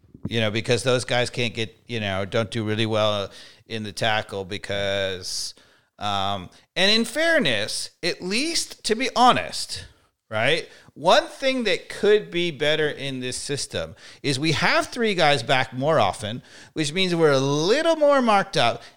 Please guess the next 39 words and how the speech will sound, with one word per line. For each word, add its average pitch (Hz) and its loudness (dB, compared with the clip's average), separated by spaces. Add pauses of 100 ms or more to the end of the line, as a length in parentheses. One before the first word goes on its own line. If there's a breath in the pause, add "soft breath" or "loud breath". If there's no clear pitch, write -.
And 185 2
if - -2
we 175 0
get 220 2
Sosa 240 4
in 208 0
there 190 2
instead 196 2
of 190 2
Rossetto, 151 0 (240 loud breath)
you 165 0
have 165 4
Sosa 262 4
now 196 4
really, 160 -2 (300)
you 135 -6
know, 127 -2
guarding 135 2
our 123 2
back 120 2
four, 110 -4 (320 loud breath)
Ibarra 170 6
helping 196 2
him 170 0
out. 185 0
It's 151 -4
a 143 4
much 196 -2
better 180 2
defensive 151 -2
midfield, 143 0 (320 loud breath)
and 202 0
we 247 -4
might, 302 2 (260)
might 320 2
turn 185 0
the 175 0
ball 156 2
over. 147 -2